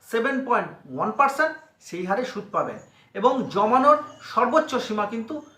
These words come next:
দেড় লাখ টাকা যেটা রাখা হয়েছে, সেটাই কিন্তু, অর্থাৎ সেই পর্যন্তই কিন্তু আপনারা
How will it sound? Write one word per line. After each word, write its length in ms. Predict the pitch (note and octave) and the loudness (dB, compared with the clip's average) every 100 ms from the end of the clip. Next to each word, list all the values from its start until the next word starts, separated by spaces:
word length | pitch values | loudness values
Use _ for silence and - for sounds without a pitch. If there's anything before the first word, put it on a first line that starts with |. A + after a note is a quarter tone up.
| _ | _
দেড় 240 | C3+ A3+ C4 | 2 4 6
লাখ 80 | C#4 - | 2 2
টাকা 160 | A#3 G3+ | 0 0
যেটা 180 | F#3 | -2
রাখা 220 | E3 D#3+ F#3 | -4 -2 0
হয়েছে, 240 | G3+ A3+ D#4+ - - - - | 0 0 -4 -6 -20 -20 -20
সেটাই 380 | - - C4 C4 | -8 0 2 2
কিন্তু, 300 | A#3 G3+ C#4+ F4+ F4+ - _ _ | -2 -4 -4 -4 -6 -18 _ _
অর্থাৎ 240 | F3 C4+ C4 | -6 -4 -2
সেই 140 | G#3+ A3 | -2 -4
পর্যন্তই 560 | G3 G3 G#3 G#3 C#4+ | -4 -2 -4 -4 -8
কিন্তু 300 | C#4 A3+ G3+ E4+ F4 - | -6 -6 -6 -8 -10 -16
আপনারা 320 | - C#3+ E3 | -14 -6 -6